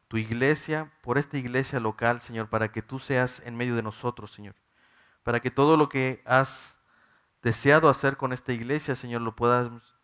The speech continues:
llevar a cabo, Señor, y que podamos ser una iglesia que ama tu palabra, que se deleita en tu palabra, Señor.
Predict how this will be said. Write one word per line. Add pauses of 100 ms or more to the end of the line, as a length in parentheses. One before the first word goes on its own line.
llevar
a
cabo,
Señor,
y
que (760)
podamos
ser
una
iglesia
que
ama
tu
palabra,
que
se
deleita
en
tu
palabra,
Señor.